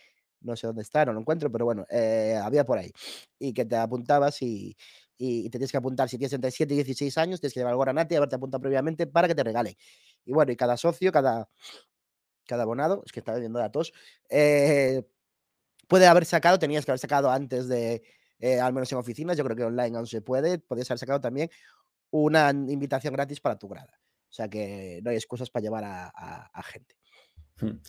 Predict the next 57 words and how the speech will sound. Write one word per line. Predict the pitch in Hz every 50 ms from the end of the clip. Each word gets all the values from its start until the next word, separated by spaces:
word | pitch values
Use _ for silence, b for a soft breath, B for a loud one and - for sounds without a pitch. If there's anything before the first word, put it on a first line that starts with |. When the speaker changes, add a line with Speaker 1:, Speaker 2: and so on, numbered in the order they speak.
| b b b b
Speaker 2:
Por | - 104 -
cierto, | 120 117 107 120 110
que | 117 123 127 127
nos | 127 123 104
recuerda | 104 98 120 120 120 123
Vicente, | 117 113 113 117 120 120 127 107
que | 101
sí, | 98 113
que | 107 101 98
me | 98 95
acuerdo | 90 101 98 95 98 98
de | 101 107
él, | 123 - - -
eh, | 95 95 90 90 87 85
que | 95
estuvimos | - - 95 92 98
hablando | 98 98 95 92
con | 98 95
un | 95 92
rato | 101 95 101 101
antes | 101 98 101 92 95
del | 98 95 90
partido | 98 95 98 - 107 107 104
en | 101
La | 101 95
Payota, | 98 98 104 104 117 110
que | 101 107
se | - - 101
acercó, | 92 104 101 95 107 107 98
que | 110
se | 104 -
Speaker 1:
Sí, | 110
Speaker 2:
vino | 113 113
Speaker 1:
sí, | 113
Speaker 2:
en | 110
Speaker 1:
sí. | 113
Speaker 2:
vacaciones | 113 117 110 - 117 117 117 113 110
de, | 110 113
de | 113 113 110 110 110 110 113
Speaker 1:
Nos | 113 110 110
Speaker 2:
Navidad | 110 110 110 113
a | 110 110 110
Speaker 1:
acordamos. | 110 113 123 123 120 -
Speaker 2:
ver | -
al | 117 110 107 107 104 104
partido | 110 104 - - 127 135 131
y | 127
nos | 123 110
reconoció | 110 104 110 110 107 104 - 123 123 123 123 120 117
y | 110
se | 113 107
acercó | - 104 101 98 113 113
antes | 113 110 104
del | 104 101
partido | - 104 101 - 113 113 104 98
y | 98
tal. | - 85 -